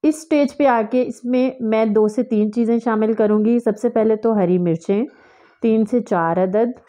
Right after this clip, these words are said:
लेमन जूस। मुझे थोड़ा खट्टा अच्छा लगता है, तो अगर आपको नहीं लगता तो आप स्किप कर सकते हैं। ये कसूरी मेथी, कसूरी मेथी और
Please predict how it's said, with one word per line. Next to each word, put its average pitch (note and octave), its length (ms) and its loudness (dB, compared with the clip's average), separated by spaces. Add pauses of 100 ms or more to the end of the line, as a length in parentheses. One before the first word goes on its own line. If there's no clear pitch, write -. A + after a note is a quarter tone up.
(600)
लेमन F#3+ 440 2
जूस। F#3 420 0 (600)
मुझे B3+ 200 0
थोड़ा D#4 260 2
खट्टा A#3+ 320 -2
अच्छा B3 220 -2
लगता B3 320 -2
है, B3 180 0
तो B3+ 120 -2
अगर A#3 240 -2
आपको B3 240 -2
नहीं A3+ 260 -2
लगता A3+ 300 -2
तो A3 140 -2
आप G3+ 240 -2
स्किप - 360 -8
कर E3 120 -2
सकते - 360 -14
हैं। F#3+ 200 -16
ये A3+ 160 -2
कसूरी G#3+ 460 0
मेथी, D#3+ 400 -4 (800)
कसूरी C#4+ 360 2
मेथी D#4 380 2
और B3 160 2